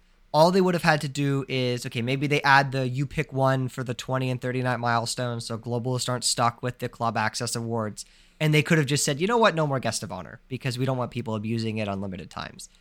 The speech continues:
And they could have done that. And, you know, honestly, it would have still been a very <laughs> competitive program if they didn't change anything else. But Hyatt went further than that. Hyatt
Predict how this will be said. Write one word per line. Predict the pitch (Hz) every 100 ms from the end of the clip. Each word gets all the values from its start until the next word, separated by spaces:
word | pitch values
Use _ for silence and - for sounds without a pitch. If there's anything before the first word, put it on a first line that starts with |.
| _ _ -
And | 160
they | 247
could | 339
have | 233
done | 175 143
that. | 80 -
And, | 127 131 143
you | 175
know, | 180
honestly, | 131 156 202 226
it | 202
would | 185
have |
still | 196
been | 190 190
a |
very | 123 117 127 151
<laughs> | 165
competitive | 185 - 139 143 147 131 113
program | - 131 131 98 76 82 _ _ _
if | 135 123
they | 131
didn't | 127
change | 123 123 120
anything | 107 101
else. | 123 - - - - _ _
But | 156 143 - _ _
Hyatt | - - 170 220 226 - 143 -
went | 160 156
further | - - 165 156 139
than | 113
that. | - -
Hyatt | - 175 180 185